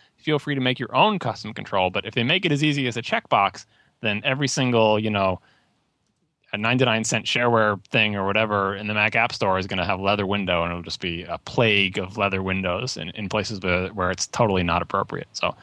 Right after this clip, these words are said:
I don't know whether that's part of the standard U I, but I'm going to say ninety-nine point nine repeating percent chance that that is not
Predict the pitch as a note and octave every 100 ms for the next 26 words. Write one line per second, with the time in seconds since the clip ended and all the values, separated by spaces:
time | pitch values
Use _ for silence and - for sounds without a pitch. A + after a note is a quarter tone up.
0 | - _ A#2 E3+ - D3 B2+ A#2 A#2 A2+
1 | A2 A2+ B2+ A2+ G#2+ A#2+ A#2 G#2+ G#2+ G#2+
2 | A2 - G#2+ G#2+ G2+ - A2 G2 F#2+ -
3 | _ _ _ _ - A2+ A2 A2+ A2 G#2+
4 | G2+ A2 G#2 G2+ G#2 F#2+ F#2+ G#2 F#2+ F#2
5 | - - G#2+ - G#2 F#2+ - F#2 F2+ _
6 | _ _ _ - F2 F2 F2+ F2 F#2